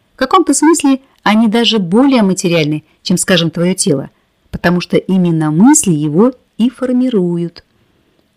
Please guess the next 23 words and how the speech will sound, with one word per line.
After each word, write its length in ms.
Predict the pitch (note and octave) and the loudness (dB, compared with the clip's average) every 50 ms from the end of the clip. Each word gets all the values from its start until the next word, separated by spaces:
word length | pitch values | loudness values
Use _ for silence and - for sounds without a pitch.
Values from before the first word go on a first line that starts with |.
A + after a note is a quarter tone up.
| _ _ _ | _ _ _
Не 200 | E3+ F3+ F#3 G3 | -2 0 0 0
стоит 480 | F#3 - - - C#4 B3 A#3 A#3 - - - | 0 -2 -2 0 2 2 2 2 0 -2 -2
ими 200 | F3 E3 D#3 D3 | -2 0 -2 -2
пренебрегать. 720 | - - D#3 D#3+ D#3 C#3+ D#3+ E3 D3+ D#3 - - - - _ _ _ _ _ _ _ _ _ _ _ _ _ _ _ _ _ _ _ _ _ _ - | -4 -6 -6 -6 -4 -4 -4 -4 -6 -6 -8 -10 -14 -20 _ _ _ _ _ _ _ _ _ _ _ _ _ _ _ _ _ _ _ _ _ _ -4
А 100 | B3+ C4+ | -2 -2
слова? 580 | - - E4+ F4 D#4 A#3 F#3+ F3+ F3+ F#3+ A3 - _ _ _ _ _ _ _ _ - | -2 -2 -2 0 0 -2 -2 -4 -6 -8 -12 -16 _ _ _ _ _ _ _ _ 0
Они 200 | G#3 A#3 C#4+ D4 | 2 2 2 2
тоже 220 | G4 G4+ G4 G4 | 2 2 2 2
обладают 380 | D#4 D4 C4 G#3+ A3 G3+ G3+ - | 2 2 2 2 2 0 0 -2
силой? 380 | - - D#3+ C#3 C#3 - _ _ _ _ _ _ _ _ _ _ _ _ _ _ _ _ - | -6 -6 -6 -6 -8 -10 _ _ _ _ _ _ _ _ _ _ _ _ _ _ _ _ -8
Звуковые 680 | E3+ D3+ D#3+ D#3+ D#3+ D#3 - F3 F3 E3 F3 E3+ D#3+ | -6 -4 -4 -6 -4 -4 -4 -2 -2 0 0 0 0
вибрации 680 | D3 D3+ D3 C#3 F#3 G3+ B3 B3 - - - - - - _ _ _ _ _ _ _ _ _ _ _ _ | -2 -2 -4 -2 0 0 0 0 -4 -8 -12 -12 -16 -20 _ _ _ _ _ _ _ _ _ _ _ _
способны 580 | - - - A#3+ C4+ - - G4 - D#4 D4+ C#4 | -18 -6 -2 0 0 2 2 2 2 2 2 2
создавать 600 | - C4 A#3 G3+ F3+ G3 A3 A3+ D4 D#4 - - | 2 0 0 0 0 0 2 2 2 0 -2 -2
и 80 | - G#3+ | -4 -2
разрушать 680 | A3 A3 G3 G3+ F#3+ F#3+ - - - C4 B3+ - - | -2 -2 -2 -2 -4 -2 -2 -2 -2 -2 -2 -2 0
миры, 260 | A3 A3 A3 G#3+ C4 | 0 0 2 2 2
мой 220 | C#4 C4 G#3 E3+ D#3+ | 2 2 2 2 0
мальчик. 520 | D#3 D3+ C#3 B2+ - - - - - - _ _ _ _ _ _ _ _ _ _ _ | 0 -2 -4 -4 -6 -10 -14 -16 -18 -20 _ _ _ _ _ _ _ _ _ _ _
И 80 | - E3+ | -4 -4
всё 220 | - - F3+ E3 | -2 -2 -2 -2
же 140 | D#3 D3+ D#3+ | 0 -2 -2
они 400 | D#3 D#3+ E3 F3 F3+ F#3 F3+ F3+ | -2 0 0 0 0 -2 -4 -6